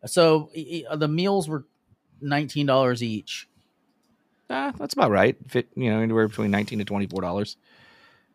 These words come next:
Speaker 1: Yep,
Speaker 2: Usually when you go out to
Speaker 1: nineteen dollars
Speaker 2: places like
Speaker 1: a piece.
Speaker 2: that.
Speaker 1: Um, the burger was a little bit more. So, uh, so that's sixty dollars right there,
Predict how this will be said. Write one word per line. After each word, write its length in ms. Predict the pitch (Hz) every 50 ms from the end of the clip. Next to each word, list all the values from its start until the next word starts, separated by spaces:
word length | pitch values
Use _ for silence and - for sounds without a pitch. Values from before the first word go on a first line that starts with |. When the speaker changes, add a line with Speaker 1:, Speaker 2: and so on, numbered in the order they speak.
| _
Speaker 1:
Yep, 180 | - 127 123 -
Speaker 2:
Usually 220 | 113 107 101 101
when 80 | 95 -
you 40 | 92 95
go 60 | 95
out 20 |
to 60 | -
Speaker 1:
nineteen 40 | 123
dollars 200 | 123 101 95 -
Speaker 2:
places 40 | 95
like 240 | 95 92 - 92 92
Speaker 1:
a 20 | 104
piece. 80 | 107 - - _ _ _ _ _ _ _ _ _ _ _ _ - _ _
Speaker 2:
that. 60 | 110
Speaker 1:
Um, 580 | 117 117 113 113 113 110 110 110 110 110 104 - - _ - - _ _ _ _ _ _ _ _ - - _ _ _ _ - - _ _ _
the 60 | 127
burger 280 | 120 127 127 131 139 139
was 180 | 135 131 123 - _ _ _ _ _ _ _ _ _ _ _ _ _ _
a 40 | 120
little 160 | 127 135 143 156
bit 60 | - 101
more. 340 | 107 104 107 117 127 123 - _ _ _ _ _ _ _ _ _ - - _ _ _ _ _ _ _ _ _ _ _ _ _
So, 640 | - - - 104 104 104 104 104 104 107 101 98 _ _ _ _ _ _ _ _ _ _ _ _ _ _ _ _ _ _ _ _ _ - - - - - _ _ _ _ _ _ _ _ _ _ _ _ _ _ -
uh, 440 | 113 113 117 113 113 113 113 110
so 120 | 110 - 147
that's 220 | 147 147 147 -
sixty 340 | - - - 160 147 - 143
dollars 420 | 127 123 123 127 127 120 107 -
right 200 | 120 107 101 98
there, 380 | - 110 113 117 101 104 110 104